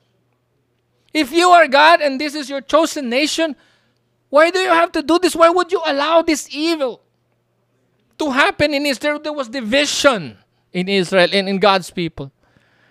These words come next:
You don't know what happened in the past. I bet, I believe, those who were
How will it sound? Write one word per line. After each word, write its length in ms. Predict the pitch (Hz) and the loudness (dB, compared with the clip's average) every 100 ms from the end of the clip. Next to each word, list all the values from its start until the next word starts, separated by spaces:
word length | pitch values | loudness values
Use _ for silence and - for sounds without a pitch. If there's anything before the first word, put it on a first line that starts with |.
| _ - | _ -10
You 160 | 147 | -6
don't 260 | 165 226 233 | -2 -2 0
know 280 | 240 311 285 | 4 6 6
what 220 | 185 170 | 4 0
happened 460 | - 165 - 143 151 | -4 -6 -4 -8 -6
in 120 | 147 | -8
the 80 | 127 | -10
past. 540 | 135 156 - - _ _ _ _ _ _ _ _ _ _ _ _ _ _ _ _ _ _ _ _ _ _ | -10 -14 -16 -20 _ _ _ _ _ _ _ _ _ _ _ _ _ _ _ _ _ _ _ _ _ _
I 180 | 135 139 | -6 -6
bet, 360 | 117 208 170 _ _ _ _ - | -2 -2 -2 _ _ _ _ -8
I 80 | 127 | -6
believe, 540 | 131 208 240 117 _ _ _ _ _ | -4 -4 -4 -6 _ _ _ _ _
those 340 | 127 202 240 | 2 2 2
who 100 | 220 | -2
were 340 | 196 175 135 | 0 0 -2